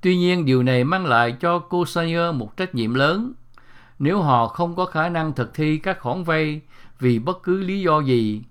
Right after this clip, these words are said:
giá trị tổng thể của mạng sẽ bắt đầu trượt. Một khía cạnh thú vị của mô hình Ribio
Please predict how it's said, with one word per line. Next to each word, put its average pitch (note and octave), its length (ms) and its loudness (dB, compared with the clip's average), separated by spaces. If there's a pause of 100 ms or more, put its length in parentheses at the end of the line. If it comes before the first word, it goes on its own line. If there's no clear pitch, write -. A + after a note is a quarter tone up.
(420)
giá C#3+ 220 0
trị A#2 300 -2
tổng C3+ 220 -2
thể B2+ 280 0
của C#3+ 200 -4
mạng A2 360 -2
sẽ G#2+ 200 -6
bắt C#3+ 220 -4
đầu G#2 280 -4
trượt. G#2 180 -6 (580)
Một C#3 280 0
khía A3 160 0
cạnh B2 320 0
thú G#3+ 180 0
vị A#2 260 2
của B2 200 0
mô F3+ 160 0
hình B2 380 0
Ribio E3 680 0